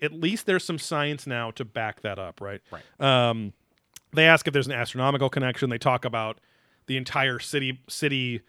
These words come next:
Speaker 1: plan of the Avenue of the Dead with all the pyramids that they are, uh, you know, the, the three biggest pyramids are just like Orion, just like the Giza Plateau.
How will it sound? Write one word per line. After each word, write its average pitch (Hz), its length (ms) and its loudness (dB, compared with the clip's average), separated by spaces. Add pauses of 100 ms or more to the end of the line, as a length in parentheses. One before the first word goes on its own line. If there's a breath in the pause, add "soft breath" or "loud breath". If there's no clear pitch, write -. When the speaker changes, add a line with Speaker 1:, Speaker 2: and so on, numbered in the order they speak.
(300)
Speaker 1:
plan 127 560 2
of 117 380 0
the 127 120 -4
Avenue 120 320 -2
of 110 80 -6
the 117 80 -6
Dead 117 200 0
with 110 80 -8
all 117 80 2
the 107 80 -4
pyramids 120 400 -2
that 113 140 -6
they 113 160 0
are, 110 260 -2 (380 soft breath)
uh, 113 340 2
you 135 80 -4
know, 101 160 -8 (420)
the, 117 220 -8
the 120 100 -16
three 160 220 2
biggest 139 420 0
pyramids 139 340 -2
are 120 60 -4
just 123 200 -6
like 120 200 -2
Orion, 117 460 -2
just 110 140 -10
like 110 120 -12
the 107 80 -16
Giza 110 300 -12
Plateau. 117 720 -2